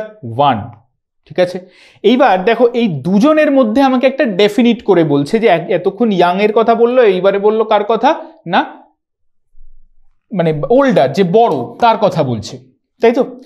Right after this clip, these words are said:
তাহলে এখানে কি হবে? আচ্ছা, এইখানে আরেকটা কথা বলি, এইখানে তোমাদের আরেকটা আমি কথা বলে দিই,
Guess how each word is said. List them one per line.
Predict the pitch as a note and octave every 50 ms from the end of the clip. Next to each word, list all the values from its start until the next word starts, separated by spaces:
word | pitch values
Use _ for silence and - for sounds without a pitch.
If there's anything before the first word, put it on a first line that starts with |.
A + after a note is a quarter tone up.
| _ _ _ _ -
তাহলে | - C#3+ D3 D#3+
এখানে | D#3 F3 F#3+ G3 G3
কি | F#3+ G#3+ G#3
হবে? | G#3 G#3+ A3+ C4 C4+ - - - - - _ _ _ _ _ _ _ _ _ _ _ _ _ _ _ _ _ _ _ _ _ -
আচ্ছা, | E3 F3+ F3+ G#3+ F3+ F3+
এইখানে | G3 E3+ G#3+ G3+ - B3 B3+ C4+
আরেকটা | A#3+ G3+ G#3 G#3 - - A#3 -
কথা | E3+ D#3 - - A3
বলি, | G3+ F3+ D3+ C3 - - - - - _ _ _ _ - _ _ _ _ _ _ _ _ _ _ _ _ _ _ _ -
এইখানে | G3 F3+ G3+ - - A#3 A#3+ B3 B3 A#3+ - -
তোমাদের | G3+ G3 G#3 G3+ G3+ G#3+ G#3+ G3+
আরেকটা | - E3 E3 F3+ F3 - - A3
আমি | G#3+ G#3+ G#3+
কথা | - D#3+ D3 - - G3+
বলে | E3+ D#3 D#3 F3 E3+
দিই, | D3 A#2 G#2+ - -